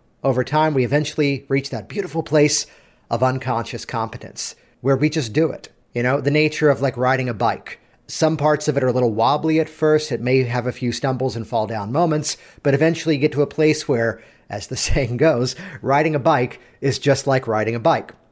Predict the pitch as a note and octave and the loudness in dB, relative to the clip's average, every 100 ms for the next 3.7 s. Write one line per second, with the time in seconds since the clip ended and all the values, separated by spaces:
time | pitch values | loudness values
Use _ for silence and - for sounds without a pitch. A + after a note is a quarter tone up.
0 | _ - D#3+ E3+ - E3+ D#3 F#3+ B3 A#3+ | _ -4 0 2 2 2 4 4 2 0
1 | F#3+ - G3 G#3+ - G#2+ G2 - C#3 C3+ | -2 2 4 4 2 -2 -4 -4 -2 0
2 | C3+ F#3+ G#3+ D3+ G2+ G2 F#2+ - A3 A3 | 2 2 2 -2 -4 -8 -6 -4 -4 0
3 | G#3 G#3 E3 D3+ D3+ A2 | 0 0 -2 2 2 0